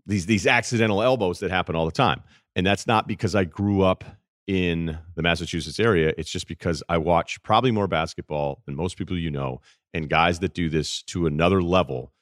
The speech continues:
as much flopping as there is, and there's a ton, when I think somebody's doing it at another level, I know I probably watch more than you have, and I can't stand it. And some of these refs that fall for this stuff, these guys would buy phone cards from Michael Scott.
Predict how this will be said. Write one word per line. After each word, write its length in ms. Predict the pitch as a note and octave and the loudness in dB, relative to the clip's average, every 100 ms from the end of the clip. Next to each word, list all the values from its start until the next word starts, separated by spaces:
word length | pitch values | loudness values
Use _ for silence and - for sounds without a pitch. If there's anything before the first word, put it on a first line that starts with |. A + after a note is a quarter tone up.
| - | -14
as 120 | - | -4
much 180 | F2+ F2+ | -2 -2
flopping 440 | - G#2 F#2 A2 G2 | 2 2 2 2 0
as 100 | E2+ | 0
there 180 | G2 | 2
is, 200 | G2 C#2+ | 2 0
and 80 | D2+ | -2
there's 120 | D#2+ F2+ | -6 -6
a 60 | |
ton, 420 | - C3+ D#2+ C2 C2+ _ _ _ - | -2 0 0 -4 -14 _ _ _ -2
when 120 | F#2 | 2
I 120 | F#2 | 2
think 180 | F#2 G#2 | 2 -2
somebody's 320 | - A2+ F2+ | -2 0 2
doing 240 | G2 G#2+ F#2 | 2 2 2
it 20 | |
at 60 | |
another 240 | F2+ F#2+ F2 | 2 2 2
level, 260 | A2 F#2 | 2 4
I 120 | E2+ F#2+ | 2 2
know 120 | G#2 | 0
I 100 | G2 | 0
probably 260 | G#2+ G2+ | -2 0
watch 200 | G2+ G#2 | 0 0
more 180 | G2+ G#2 | 0 0
than 120 | G2+ | 0
you 140 | A2+ F2 | 0 0
have, 220 | B1+ A1+ _ - | -2 -8 _ -4
and 420 | E2 D#2+ D#2 D2 - - | 0 0 -2 -6 -10 -6
I 100 | - | -6
can't 460 | - G2 F2+ - | -4 -2 -2 -2
stand 460 | - - G2+ F#2 C#2 | -10 -4 0 2 0
it. 120 | - _ _ _ _ _ _ _ | -6 _ _ _ _ _ _ _
And 160 | G#2 F#2 | 0 2
some 200 | D3 D3+ | 4 6
of 40 | |
these 180 | D3 A2 | 6 4
refs 460 | D#2+ G2+ D#2 - - | 4 4 4 -2 -6
that 140 | F2+ | -6
fall 280 | - G#2+ A#2 | 0 2 2
for 160 | - D2 | 0 -8
this 160 | - | -10
stuff, 400 | - C#2 - - _ _ _ | -8 -8 -8 -12 _ _ _
these 200 | A#2 C3 | -4 2
guys 200 | E3 C#3+ | 2 2
would 120 | C3 | 2
buy 180 | B2 A2 | 2 2
phone 320 | - A2+ A#2 | 2 0 0
cards 260 | - D#2+ - | 0 0 0
from 120 | D#2 | -2
Michael 240 | E2 - | -2 -2
Scott. 380 | - - F2+ - | -4 0 0 -2